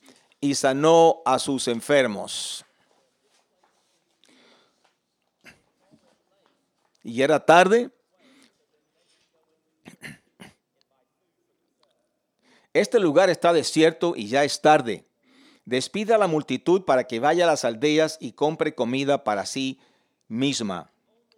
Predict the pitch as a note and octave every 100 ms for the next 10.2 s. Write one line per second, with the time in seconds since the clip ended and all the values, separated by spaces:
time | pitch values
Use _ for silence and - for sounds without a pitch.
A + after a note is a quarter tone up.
0 | _ _ _ _ _ _ _ _ _ _
1 | _ _ _ _ _ C#3 D3 G3+ G#3 G#3+
2 | E3 D#3+ A3+ A#3 A#3 A3+ - - _ _
3 | _ _ _ _ _ _ _ - - A3+
4 | - G#3 - F#3 G3 F#3 C#3 E3+ - -
5 | C4+ G3+ G#2+ - - - - C3+ C3 C3
6 | D3 A2+ F2+ - _ _ _ _ _ _
7 | _ _ _ _ _ _ _ _ _ _
8 | _ _ _ _ _ _ _ - A2+ G3
9 | F3+ C#3 D3+ F#3 C#3+ - D3 E3 D#3 D3+
10 | C#3